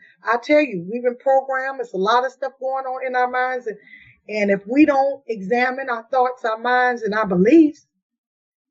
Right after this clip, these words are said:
and come up with the things that, eh, that, that is good for us and the good for the ones that's around us, it could be a disaster for everything and everything around us.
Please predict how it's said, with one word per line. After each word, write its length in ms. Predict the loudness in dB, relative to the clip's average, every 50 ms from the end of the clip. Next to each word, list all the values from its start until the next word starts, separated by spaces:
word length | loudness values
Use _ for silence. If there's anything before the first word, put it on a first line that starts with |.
| _ _ _ _ _ _ _ _ _ _ _ _ _ _
and 180 | -12 -12 -10 -4
come 160 | -4 -2 0
up 140 | 0 -2 0
with 160 | -4 -4 -4 -4
the 80 | -10
things 400 | -4 0 0 0 0 0 -4 -4 0
that, 180 | 0 0 0 -2 -6 _ _ -20 _ -20 -20 -20 _ _ _
eh, 160 | -6 -4 -4 -4 -6 _
that, 400 | -4 0 0 2 0 0 -4 -8 _ _ _ _ _ _ _ _ _ _ _
that 180 | 2 4 4 6
is 180 | 4 2 2 -2
good 380 | -4 -2 0 2 2 0 2
for 200 | 0 0 0 2 0
us 240 | -2 -2 -2 -6
and 120 | -6 -4 -4
the 60 | -4
good 300 | -4 -2 -2 -2 -2 -2 -4
for 120 | -6 -4
the 80 | -4 -2
ones 280 | -2 -2 -4 -4 -2
that's 220 | 0 0 -2 0 -2
around 420 | -4 -2 0 0 0 0 0 0
us, 200 | 0 0 0 -2 -6 _ _ _ _ _ _ _ _ _ _ _ _ _ _ _ _ _ _ _ _ _ _ _ _ _ _ _ _
it 160 | 0 2 2 2
could 140 | 0 -2
be 100 | 0 -2
a 80 | -2 -2
disaster 580 | -2 -4 -4 -2 -2 -2 -2 -4 -6 _ -14 -6
for 100 | -6 -4 -2
everything 460 | -2 -2 0 -2 0 0 0 2 2
and 120 | 0 -2 0
everything 400 | 0 0 0 0 0 0 0 0
around 460 | 2 0 0 2 2 2 0 -2 -4
us. 220 | -10 -18 _ _